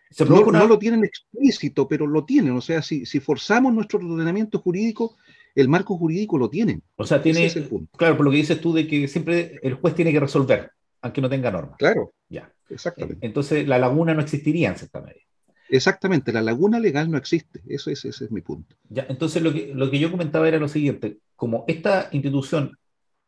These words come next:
Speaker 1: eh, es primera vez que tenemos, no había una estructura específica que se había resuelto,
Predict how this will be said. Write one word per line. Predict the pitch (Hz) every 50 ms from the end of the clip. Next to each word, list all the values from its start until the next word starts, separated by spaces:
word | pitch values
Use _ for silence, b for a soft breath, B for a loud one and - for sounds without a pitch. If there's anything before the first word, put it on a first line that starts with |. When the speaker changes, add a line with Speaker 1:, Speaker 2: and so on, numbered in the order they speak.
| _ _ _ _ -
Speaker 1:
eh, | 127 131 127 - -
es | 123 -
primera | - 131 123 156 170
vez | 180 180
que | - 175
tenemos, | 175 160 131 113 117 123 127
no | 139 127 127
había | 123 131 151 160 160 160 160 156 -
una | 131 135 135 135
estructura | 135 131 - 135 127 - 151 151
específica | 147 151 139 131 - 151 151 165 165 160
que | 151 147
se | 151
había | 151 156 147
resuelto, | 151 143 - 156 139 123 - - - 143 - _